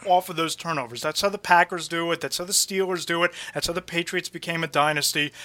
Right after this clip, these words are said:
A-, and I know that we're getting way ahead of ourselves, even talking playoffs or Super Bowl, but the Eagles have shown in a way that I don't think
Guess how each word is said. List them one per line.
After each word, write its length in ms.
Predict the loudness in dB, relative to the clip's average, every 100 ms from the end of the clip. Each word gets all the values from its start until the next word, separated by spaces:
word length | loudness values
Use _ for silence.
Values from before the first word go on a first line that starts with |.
| -8
A-, 40 | -4
and 300 | 0 6 8
I 60 | 8
know 200 | 6 2
that 80 |
we're 120 | 0 2
getting 280 | 4 4
way 160 | 2 2
ahead 200 | 2 2
of 100 | 0
ourselves, 420 | 0 2 2 2
even 180 | -4 -8
talking 320 | -6 -4 -6
playoffs 420 | -8 -2 -2 -2
or 40 | -6
Super 300 | -8 -6 -2
Bowl, 260 | 2 2 -2 -18 -4
but 200 | -4 -2
the 80 | 0
Eagles 340 | 2 2 0
have 120 | 0
shown 680 | 0 0 2 2 2 -2 -6 -4
in 100 | 0
a 60 | 2
way 240 | 4 4
that 160 | 4 4
I 160 | 4
don't 180 | 4 2
think 200 | -2 -2